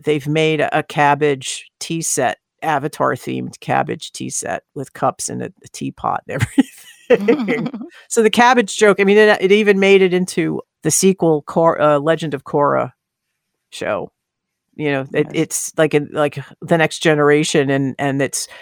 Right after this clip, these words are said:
Speaker 1: Cabbage Corp, and they do other things, but it's
Speaker 2: <laughs>
Speaker 1: that guy. So <laughs>
Speaker 2: That's funny.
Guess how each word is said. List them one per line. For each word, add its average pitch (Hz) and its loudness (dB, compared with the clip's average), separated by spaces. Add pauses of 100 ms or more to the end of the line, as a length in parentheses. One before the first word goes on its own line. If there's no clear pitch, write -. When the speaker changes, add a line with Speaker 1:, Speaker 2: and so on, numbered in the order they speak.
Speaker 1:
Cabbage 175 0
Corp, 143 2
and 135 -4
they 139 -2
do 139 -2
other 127 0
things, - -8 (520)
but 143 4
it's 262 0 (120)
Speaker 2:
<laughs> - -20
Speaker 1:
that 143 2
guy. 131 0
So 131 -4 (460)
<laughs> - -12
Speaker 2:
That's - -8
funny. - -10